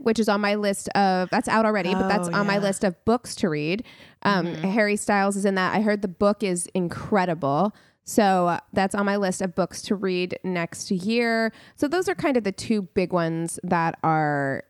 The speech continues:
Speaker 1: are coming up or out currently.
Speaker 3: I think,
Speaker 2: Okay.
Speaker 3: I think I know what I'm gonna do.
Speaker 1: All right, you
Speaker 2: Okay.
Speaker 1: go first.
Speaker 3: Okay. I'm going to marry Kirby Howell Baptiste.
Speaker 1: Yeah.
Speaker 2: Yeah.
Speaker 3: She is lively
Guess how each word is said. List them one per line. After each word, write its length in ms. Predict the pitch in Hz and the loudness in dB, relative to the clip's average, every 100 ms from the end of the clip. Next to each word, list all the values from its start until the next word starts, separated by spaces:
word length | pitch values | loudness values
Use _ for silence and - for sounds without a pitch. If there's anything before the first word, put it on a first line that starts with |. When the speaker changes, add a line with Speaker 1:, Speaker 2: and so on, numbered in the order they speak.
| _ - | _ -8
Speaker 1:
are 120 | 156 | -8
coming 340 | - 180 165 | -2 -2 0
up 120 | 151 151 | -2 -2
or 140 | 143 | -2
out 300 | 151 135 - - - | 0 0 -2 -8 -4
currently. 720 | 160 139 - 127 82 208 185 _ _ _ _ _ _ _ | -2 -2 -2 -4 -2 -4 -6 _ _ _ _ _ _ _
Speaker 3:
I 100 | - 370 | -6 -6
think, 180 | 220 403 160 | -4 -2 -2
Speaker 2:
Okay. 140 | 180 | -2
Speaker 3:
I 160 | 196 311 | 2 2
think 200 | - 453 | 0 -2
I 40 | 453 | 0
know 140 | 302 | 2
what 140 | 240 214 | 2 0
I'm 100 | 208 | 0
gonna 160 | 196 185 | -2 0
do. 220 | 170 120 156 _ - | 0 -2 -6 _ 0
Speaker 1:
All 100 | 226 | 2
right, 200 | 165 - | 2 0
you 100 | 226 | 0
Speaker 2:
Okay. 80 | 214 | 2
Speaker 1:
go 40 | |
first. 300 | 185 156 - | 0 -2 -2
Speaker 3:
Okay. 300 | 208 220 180 - _ _ - - - _ 233 | 0 2 0 -2 _ _ -20 -20 -20 _ -4
I'm 400 | 277 339 381 349 | -2 -2 -4 -6
going 340 | 277 262 254 | -4 -4 -6
to 540 | - - 233 208 196 - - | -10 -6 -4 -2 -4 -8 -10
marry 720 | 175 170 170 160 147 151 165 _ _ | -6 -2 -2 -2 -2 -6 -10 _ _
Kirby 400 | - 165 151 156 | -4 -2 0 -2
Howell 280 | 147 143 135 | -2 -2 -2
Baptiste. 800 | 135 120 - - 104 107 - - _ | -2 -6 -6 -8 -8 -10 -14 -20 _
Speaker 1:
Yeah. 340 | 208 196 175 175 - _ | -2 2 2 -2 -8 _
Speaker 2:
Yeah. 320 | 170 160 156 | -6 -2 0
Speaker 3:
She 260 | 151 262 269 | 0 0 -2
is 520 | - 220 208 190 175 - - _ | -2 -2 -2 -4 -8 -14 -20 _
lively 1000 | 147 156 160 175 208 208 240 262 269 285 | -6 -2 0 0 -2 -4 -6 -4 -6 -10